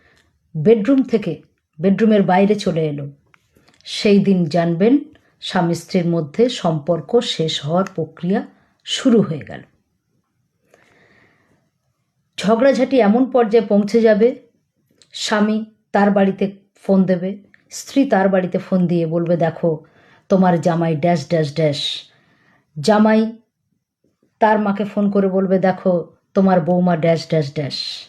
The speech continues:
ব্যাস, দুটো ফ্যামিলির কানে যখন গেল, শুরু হয়ে গেল সম্পর্ক নিয়ে রাজনীতি। আরে ভাই, স্বামী স্ত্রী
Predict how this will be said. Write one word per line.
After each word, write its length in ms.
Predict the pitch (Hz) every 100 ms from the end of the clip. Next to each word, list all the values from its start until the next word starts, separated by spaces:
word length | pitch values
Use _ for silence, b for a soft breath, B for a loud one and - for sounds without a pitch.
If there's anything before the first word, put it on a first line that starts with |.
| _ _ -
ব্যাস, 600 | 151 180 147 - - - b b b -
দুটো 380 | 151 202 196 180
ফ্যামিলির 600 | - 208 214 208 202 196
কানে 300 | 190 190 190
যখন 400 | 180 180 170 160
গেল, 340 | 180 196 262 294 B B
শুরু 400 | - - 220 208
হয়ে 300 | 175 180 175
গেল 340 | 160 160 196 311 B B -
সম্পর্ক 640 | - - 185 - 170 -
নিয়ে 420 | 160 175 254 330 b b b _ -
রাজনীতি। 920 | 143 165 170 - 156 151 143 143 - _ _ _ _ _ _ _ _ _ _ 185
আরে 180 | 180
ভাই, 340 | 160 151 156 185 - _ _ _ _ _ b b b b b -
স্বামী 400 | - 180 180 202
স্ত্রী 580 | 196 - 240 240 240